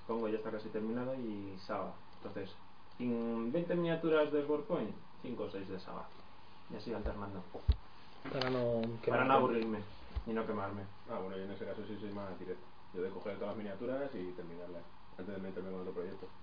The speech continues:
Speaker 3: Porque también me está fallando ahora mucho, voy cogiendo encargos, me va acumulando la cola de pintura,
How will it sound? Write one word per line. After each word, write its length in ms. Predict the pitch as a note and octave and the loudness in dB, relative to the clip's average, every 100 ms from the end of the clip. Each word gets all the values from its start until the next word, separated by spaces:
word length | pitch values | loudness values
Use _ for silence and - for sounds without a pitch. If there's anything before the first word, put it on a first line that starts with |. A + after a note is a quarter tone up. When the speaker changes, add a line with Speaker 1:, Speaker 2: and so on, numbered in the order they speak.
| - - - | -10 -12 -6
Speaker 3:
Porque 160 | G#2 F#2+ | -4 -2
también 200 | G2+ A2+ | 0 0
me 40 | |
está 140 | A2 A2 | 0 0
fallando 240 | A2+ G#2+ | 0 -2
ahora 120 | G#2+ | 0
mucho, 180 | A2 - | 0 -2
voy 100 | F#2 | -2
cogiendo 280 | G#2+ A2 G#2+ | -2 -2 -2
encargos, 440 | G#2+ A#2 A#2 A#2 | 4 6 6 2
me 80 | F#2+ | 0
va 100 | F#2+ | -2
acumulando 380 | G2 G#2+ G#2 G2+ | -2 -2 0 0
la 60 | |
cola 140 | G#2 G2+ | 0 0
de 60 | |
pintura, 360 | G#2 G2+ A#2 A2+ | -2 -2 0 0